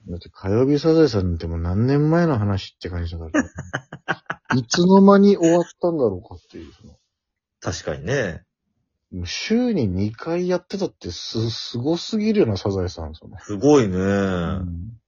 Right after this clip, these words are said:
Speaker 1: そんな、そんなことって今信じらんないよね、その。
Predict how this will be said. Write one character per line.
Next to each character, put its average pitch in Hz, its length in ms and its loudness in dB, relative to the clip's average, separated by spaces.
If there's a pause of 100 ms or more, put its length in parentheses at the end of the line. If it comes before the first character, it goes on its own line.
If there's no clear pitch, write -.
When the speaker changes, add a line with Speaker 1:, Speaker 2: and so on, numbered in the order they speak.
(720)
Speaker 1:
そ - 140 -20 (440)
ん 127 260 -8
な、 139 280 -4 (640)
そ - 340 -10
ん 196 240 0
な 190 600 2 (580)
こ 156 140 -6
と 180 140 -8
っ - 60 -14 (140)
て - 400 0
今 143 300 2
信 202 340 2
じ 220 140 4
ら 233 120 8
ん 233 100 6
な 196 80 4
い - 20 4
よ 98 100 2
ね、 87 140 -4
そ 92 160 -8
の。 92 260 -10